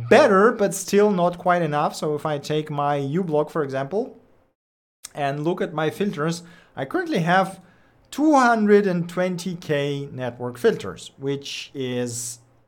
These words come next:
I mean, hundred fifty K is closer to that, but still not enough. And I'm not even using all the filters they have there, I'm just using some of them. And, you know, I want more. Like, uh,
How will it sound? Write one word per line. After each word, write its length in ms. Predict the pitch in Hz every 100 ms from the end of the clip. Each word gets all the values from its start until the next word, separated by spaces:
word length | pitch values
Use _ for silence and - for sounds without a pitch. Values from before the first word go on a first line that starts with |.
| _ _
I 80 | 160
mean, 180 | 180
hundred 380 | 151 196 339 339
fifty 240 | 302 254 208
K 200 | 190 185
is 100 | 180
closer 800 | - - 247 254 202 156 156
to 200 | 160 147 127
that, 360 | 123 147 - -
but 160 | 170 165
still 300 | - 269 254
not 180 | 208
enough. 420 | 196 151 80 - _ _ _ _ _ _ -
And 80 | 196
I'm 80 |
not 160 | 262 262
even 220 | 220 165
using 320 | 143 151 127
all 160 | 131 185
the 100 | 143
filters 380 | 123 113 107 98
they 160 | 95
have 240 | 92 107 107
there, 80 | 127
I'm 100 | 135
just 220 | 131 139
using 260 | 131 135
some 340 | 120 - 202 180
of 200 | 123 -
them. 240 | 82 57 107
And, 140 | 147 185
you 80 |
know, 120 | 170 131
I 140 | 139
want 280 | 226 349 143
more. 460 | 135 151 113 - - - - - -
Like, 300 | 165 175 -
uh, 100 | -